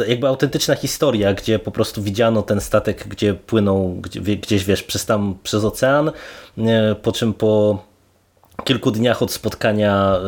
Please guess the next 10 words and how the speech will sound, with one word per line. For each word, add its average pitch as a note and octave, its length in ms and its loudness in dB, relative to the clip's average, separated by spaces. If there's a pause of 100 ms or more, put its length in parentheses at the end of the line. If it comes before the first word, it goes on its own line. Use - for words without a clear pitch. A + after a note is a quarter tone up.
z - 160 -8
ostatnią G#2 560 -2
jednostką, G#2+ 760 0 (360)
e, A2 180 2
znaleziono A2+ 800 2
statek - 640 -2
dryfujący, A#2 760 2
y, A2 280 4 (880)
i G#2+ 320 0 (200)
pusty, G2 460 0